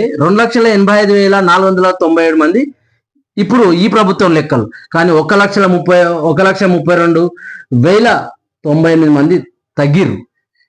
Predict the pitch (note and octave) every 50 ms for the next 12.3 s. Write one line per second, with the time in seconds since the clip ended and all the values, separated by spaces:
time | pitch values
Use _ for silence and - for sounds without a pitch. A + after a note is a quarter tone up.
0 | _ _ _ _ _ - E3+ F3 D#3+ F#3+ F#3 F3 F3 F3+ F3+ F3+ F3+ - - _
1 | _ F#3+ F#3+ - _ _ _ _ _ _ _ _ _ _ _ _ _ - D#3+ G3
2 | A3 A3+ A3+ A3 F#3 F3+ F#3 G3 G3+ G3+ G3+ F3+ D#3 C#3+ A#2+ G#2 F#2 F#2+ A#2 C3
3 | D#3 F3 G#3 G#3+ A3 A3+ A3 - A3 G3+ G3+ G#3 G#3 F#3+ F#3+ F3+ F#3+ G3 G#3 G3+
4 | G3 G3 F#3+ F#3 F#3 F#3 G#3+ B3 D#4+ - D3+ C#3 D3+ E3+ F#3+ G3+ G3+ G3 G3 F#3+
5 | F3 D#3+ D#3 D3+ F3 F3 F3+ F3 F3 F3+ F3 D3+ D3 D#3 E3+ F#3+ G3 F#3 F#3 D#3
6 | D3 C#3 E3+ F3 F3+ E3+ E3 D#3+ D3+ C#3+ C#3 B2+ C3+ F#3 - - - - _ -
7 | B2+ C#3 E3 F#3+ G#3 A3+ B3 B3 A#3+ A#3 G#3 F#3+ F3+ F#3+ G3+ G#3+ A3 G#3+ G#3+ G#3
8 | G3+ F3+ F3 F#3 G3+ F#3+ G3 F#3 D#3+ C#3+ D#3 G3 G#3 G#3+ G#3+ G3 F#3+ F#3 F#3 A3
9 | G#3 G3+ - F#3+ F3+ F3+ F3 D#3+ D#3 F3+ A#3 B3 - - - _ _ _ _ -
10 | C#3 F3 G#3 A#3 B3 A#3 A#3+ A#3 A3 A3 G#3+ G3+ F#3+ F#3+ G3 G#3 G#3 G#3 G3+ G3+
11 | G3+ G3+ G3+ G3 F#3+ F#3+ F#3+ G3 G3+ G3+ F3 F3+ F3+ F#3+ F#3+ F#3+ F#3 F#3 E3+ D#3
12 | D3 D3 E3 F3 E3+ D#3+